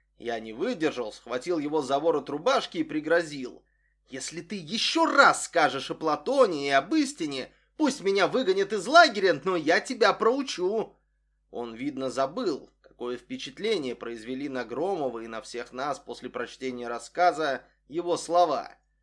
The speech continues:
Дроводелов очень обиделся. У него на глазах даже слезы выступили, и он сказал мне: "Отпусти! Во-первых, эти слова принадлежат не мне, а Сократу, а он был мыслитель.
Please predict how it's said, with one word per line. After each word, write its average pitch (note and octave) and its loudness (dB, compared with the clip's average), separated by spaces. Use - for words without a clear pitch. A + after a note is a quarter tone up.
Дроводелов A3 -2
очень A3+ 2
обиделся. G3 -6
У G2 -16
него B2+ -6
на D3+ -6
глазах C#3+ 0
даже C#3+ -4
слезы G3+ 2
выступили, C3+ -4
и - -6
он D#3+ 0
сказал C#3 -2
мне: D2+ -18
"Отпусти! - -4
Во-первых, B3 4
эти D#4+ 2
слова B3 8
принадлежат A#3+ 2
не B3 2
мне, E4+ 4
а C4+ 8
Сократу, F#3+ 8
а C#3 4
он F3 2
был D#4 2
мыслитель. D4 0